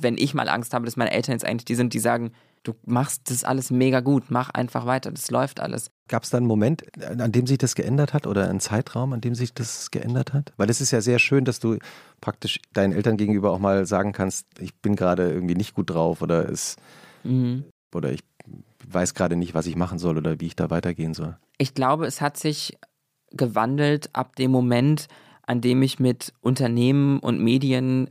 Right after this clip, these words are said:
Speaker 1: zusammengearbeitet habe, was für meine Eltern greifbar war, wo sie das, was sie gesehen haben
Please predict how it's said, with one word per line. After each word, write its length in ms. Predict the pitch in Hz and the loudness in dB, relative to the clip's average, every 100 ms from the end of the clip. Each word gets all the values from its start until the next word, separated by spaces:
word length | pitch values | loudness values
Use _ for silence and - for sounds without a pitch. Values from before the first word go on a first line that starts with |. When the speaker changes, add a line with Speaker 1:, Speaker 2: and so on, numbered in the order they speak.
| - | -8
Speaker 1:
zusammengearbeitet 920 | - 117 110 117 127 - 113 120 - | -4 0 0 0 -2 -2 -2 -4 -6
habe, 160 | 123 117 _ _ _ _ _ - - | -6 -6 _ _ _ _ _ -20 -20
was 340 | - - 120 117 | -16 -2 -2 0
für 80 | 120 | -2
meine 200 | 104 92 | 0 0
Eltern 320 | 117 120 110 - | 0 0 -2 -6
greifbar 720 | - 107 127 - _ 147 143 | -2 0 0 -6 _ -2 2
war, 340 | 151 156 170 - - _ _ _ _ | 2 2 -2 -8 -20 _ _ _ _
wo 220 | - 123 120 | -4 0 0
sie 340 | 110 123 - | 0 -4 -4
das, 320 | 120 - - - | -4 -4 -6 -4
was 220 | 117 - | -4 -2
sie 120 | 113 | -4
gesehen 380 | 117 117 131 143 | -2 0 2 2
haben 360 | 131 131 135 | 0 0 -2